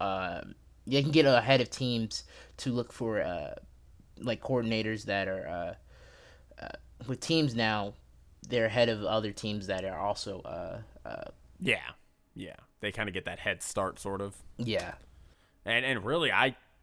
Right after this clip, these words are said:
Speaker 2: if they're smart, they should be looking at Eric Bieniemy. There's no
Speaker 1: Oh, yeah, I think he's
Speaker 2: that would
Speaker 1: one.
Speaker 2: be a great hire for them with Deshaun Watson.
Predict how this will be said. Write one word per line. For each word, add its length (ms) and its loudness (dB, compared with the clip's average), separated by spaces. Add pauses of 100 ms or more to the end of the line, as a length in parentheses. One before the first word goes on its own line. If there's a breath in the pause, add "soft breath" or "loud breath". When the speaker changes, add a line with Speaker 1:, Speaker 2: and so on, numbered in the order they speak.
(480)
Speaker 2:
if 240 -4
they're 200 4
smart, 460 6 (140)
they 160 2
should 160 -6
be 80 0
looking 260 -2
at 120 -6
Eric 260 -4
Bieniemy. 460 -2 (200)
There's 260 0
no 280 4
Speaker 1:
Oh, 220 12
yeah, 180 4
I 60 2
think 180 0
he's 320 4
Speaker 2:
that 200 10
would 100 6
Speaker 1:
one. 420 4
Speaker 2:
be 60 2
a 60 0
great 440 2
hire 320 2
for 160 -10
them 220 -4
with 120 -8
Deshaun 380 -2
Watson. 640 0